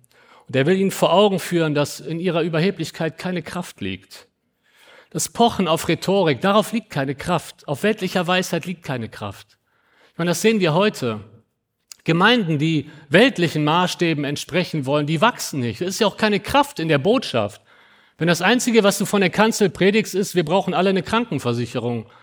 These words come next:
und lass uns für Tierschutz und Klimawandel uns einsetzen. Da liegt keine Kraft.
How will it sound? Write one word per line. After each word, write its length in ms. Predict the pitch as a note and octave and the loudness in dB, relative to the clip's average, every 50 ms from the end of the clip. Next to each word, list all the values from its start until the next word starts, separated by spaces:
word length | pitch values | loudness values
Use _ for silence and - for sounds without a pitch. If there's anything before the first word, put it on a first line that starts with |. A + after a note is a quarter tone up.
| - - - _ _ | -20 -20 -20 _ _
und 100 | C3+ C#3+ | -2 0
lass 160 | E3+ F#3 - | 0 0 0
uns 140 | G3+ F#3 - | -4 -4 -2
für 140 | - F3 - | -4 -4 -2
Tierschutz 600 | - - B3+ C4 - - - D#3+ C#3+ C3+ - - | 0 0 2 2 2 0 0 -2 -2 -2 -2 -4
und 140 | D#3 D3+ C3+ | -6 -6 -6
Klimawandel 1200 | - G3 A#3 B3 A3+ F#3 D3+ C#3 C3 B2+ A#2+ - D#3+ D#3 D3 C3+ B2 C#3+ C#3+ C#3+ C3 B2 C3+ C3+ | -4 -2 0 2 2 2 2 2 0 -2 -2 -2 -2 -2 -2 0 0 0 0 0 -2 -2 -2 -2
uns 180 | C3+ C#3+ C3+ - | -2 -4 -6 -4
einsetzen. 480 | C3+ C#3+ D3+ D3 B2+ C3 B2 - - | -4 -4 -2 -2 -2 -4 -4 -2 0
Da 40 | D#3+ | 0
liegt 180 | G3+ C4 B3+ - | 0 0 0 2
keine 240 | - C4 C4+ B3+ - | 2 2 2 2 0
Kraft. 540 | - - B3 C4 - - - - - - | 2 4 4 4 4 2 -10 -14 -16 -20